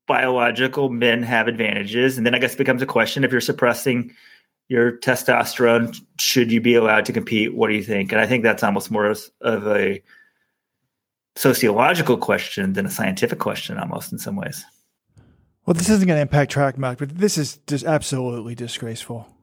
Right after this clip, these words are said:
Speaker 2: This is absolutely disgraceful. But in some ways, I'm actually glad they're doing this, because I hope that just dudes just start showing up in the women's categories and dominating some of these sports. And then we'll, w-, then people will come to their s-, sanity, because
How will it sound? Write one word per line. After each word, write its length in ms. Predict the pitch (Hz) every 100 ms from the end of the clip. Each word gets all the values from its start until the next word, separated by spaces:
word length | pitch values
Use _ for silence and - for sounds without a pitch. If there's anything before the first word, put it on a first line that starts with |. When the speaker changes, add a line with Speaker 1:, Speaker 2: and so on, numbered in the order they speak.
| _ _
Speaker 2:
This 160 | 151 143
is 120 | 139
absolutely 540 | 135 - 123 117 117 120
disgraceful. 640 | 117 - 117 113 123 120 _ _
But 120 | 190
in 80 | 196
some 220 | - 233
ways, 240 | 214 175 160
I'm 140 | 156
actually 280 | 147 147 143
glad 200 | 135 135
they're 100 | 131
doing 280 | 127 127 127
this, 160 | 127
because 300 | - 131 135
I 140 | - 165
hope 280 | 165 190 190
that 160 | 151
just 260 | - 147 -
dudes 280 | 151 143 -
just 200 | 139 -
start 260 | 151 127
showing 260 | - 143 135
up 140 | 131
in 60 | 131
the 60 |
women's 220 | 131 131 123
categories 480 | 123 123 131 131 127
and 80 |
dominating 460 | 127 135 135 127 127
some 160 | - 127
of 60 |
these 140 | 123 120
sports. 420 | - 120 113 - - - - - _
And 180 | 147 143
then 240 | 143 139 135
we'll, 140 | 147
w-, 540 | 156 143 - - 156 143
then 460 | 156 147 147 143
people 260 | - 160 135
will 60 |
come 180 | 131 135
to 60 | 127
their 80 | 120
s-, 160 | -
sanity, 580 | - - 135 127 123 117 - _ 147
because 540 | 143 143 135 123